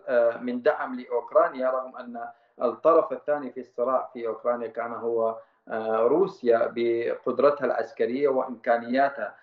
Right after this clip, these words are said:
التي لا تتوازى ولا يمكن مقارنتها بما تمتلكه حماس المحاصرة. يعني حماس التي لا يمكن أن تحصل على منافذ لإدخال الدواء والماء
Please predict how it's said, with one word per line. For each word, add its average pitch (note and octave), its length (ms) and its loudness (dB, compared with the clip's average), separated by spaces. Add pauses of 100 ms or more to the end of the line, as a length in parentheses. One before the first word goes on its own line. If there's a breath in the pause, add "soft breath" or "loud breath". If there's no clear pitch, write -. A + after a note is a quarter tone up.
(280 soft breath)
التي B2 360 2
لا C3+ 180 6
تتوازى C3 640 2
ولا C3+ 280 0
يمكن C#3 300 -6
مقارنتها C#3 640 -2
بما A#2+ 260 -4
تمتلكه C3 560 -6
حماس C#3 460 -4
المحاصرة. B2 800 2 (360 soft breath)
يعني A#2+ 240 0
حماس D#3 360 2
التي C#3+ 340 -4
لا D3 180 8
يمكن C#3 580 -4
أن B2+ 300 -6
تحصل C#3+ 440 0
على B2+ 360 4
منافذ C3+ 400 -2
لإدخال B2 600 0
الدواء B2+ 640 4
والماء B2+ 640 -2